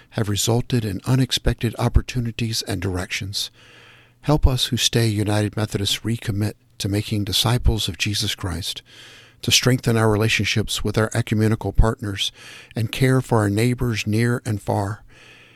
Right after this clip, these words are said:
Give us eyes to see the hidden treasures in those along our path, and guide our feet into the ways of peace. In Jesus' name, amen.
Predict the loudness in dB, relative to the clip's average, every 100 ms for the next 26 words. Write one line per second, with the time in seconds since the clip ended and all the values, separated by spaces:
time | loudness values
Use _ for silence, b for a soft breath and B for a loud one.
0 | B -4 0 2 2 0 2 2 2 0
1 | -2 -2 0 0 -2 0 0 0 0 2
2 | 2 2 -2 -2 -6 -4 -4 0 0 0
3 | -2 0 2 2 0 2 0 0 -6 -10
4 | -20 B B B B -4 0 2 4 2
5 | 0 -4 -6 -8 -8 -8 -6 -6 -2 0
6 | 0 -2 -4 2 2 2 -6 -10 -12 b
7 | b b -6 -4 -2 -2 0 -2 -2 -2
8 | -2 -2 -4 -8 -16 -20 _ _ _ _
9 | _ _ -4 -2 -2 -2 -2